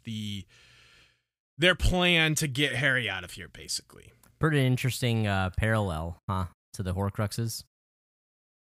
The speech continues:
Speaker 1: Yes, there's, there's
Speaker 2: Six
Speaker 1: kind
Speaker 2: scapegoats.
Speaker 1: of a little, there's kind of a little, uh, nod to that here between Harry and Hermione.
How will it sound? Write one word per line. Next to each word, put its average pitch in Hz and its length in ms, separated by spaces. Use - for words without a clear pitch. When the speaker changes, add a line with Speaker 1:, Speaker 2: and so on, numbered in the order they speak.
Speaker 1:
Yes, 139 880
there's, 110 340
there's 110 200
Speaker 2:
Six 120 280
Speaker 1:
kind 120 200
Speaker 2:
scapegoats. 113 380
Speaker 1:
of - 20
a 135 40
little, 123 320
there's 120 260
kind 151 180
of 143 80
a - 80
little, 131 520
uh, 101 500
nod 120 420
to 113 120
that 92 220
here 98 180
between 92 300
Harry 98 260
and 87 100
Hermione. 92 520